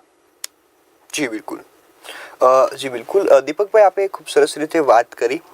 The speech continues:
ત્યારે, અ, આપને હું બીજો પ્રશ્ન એ પૂછવા માંગીશ કે જે કોઈ પણ બીમારી હોય છે, અ, તેના કોઈને કોઈ આપણા શરીરમાં લક્ષણો દેખાતા હોય છે, જે બાદ આપણે ઓળખી શકીએ કે આ કોઈ પણ પ્રકારની એક બીમારીની શરૂઆત થઈ છે. એમાં ખાસ કરીને જે ચામડીની બીમારીઓ હોય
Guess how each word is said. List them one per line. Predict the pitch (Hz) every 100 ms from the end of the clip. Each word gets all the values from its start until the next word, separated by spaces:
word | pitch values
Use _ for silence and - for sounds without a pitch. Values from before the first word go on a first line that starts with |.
| -
ત્યારે, | 180 196 202
અ, | 151
આપને | 151 151 - 165
હું | 160 - 135
બીજો | 139 156
પ્રશ્ન | 151 -
એ | 160
પૂછવા | - - 120
માંગીશ | 117 127 160 - - - - -
કે | 214
જે | 196 214
કોઈ | 226 165 160
પણ | 220 196
બીમારી | 147 147 165 208
હોય | 160 147
છે, | 147 - 220
અ, | 160 170
તેના | - 214 214
કોઈને | 185 202 208
કોઈ | 220 226
આપણા | 175 170
શરીરમાં | 175 170 185 202 180
લક્ષણો | 139 - 180 147
દેખાતા | 117 113 - 98
હોય | 113
છે, | - 175
જે | 143 160
બાદ | 160 185 202
આપણે | 214 214 196 190
ઓળખી | 147 151 - 185
શકીએ | 139 - 123 143 - - - -
કે | 190 208
આ | - 156 165 170 156 147 139
કોઈ | - 156
પણ | 156 185 151
પ્રકારની | 156 147 151 165 170
એક | 151
બીમારીની | 135 139 147 165
શરૂઆત | 156 143 139 147 120 -
થઈ | 117
છે. | -
એમાં | 208 226
ખાસ | - 175 202
કરીને | - 214 220 220
જે | 214
ચામડીની | 208 143 143 175 202 185
બીમારીઓ | 151 147 139 131 135
હોય | 151 175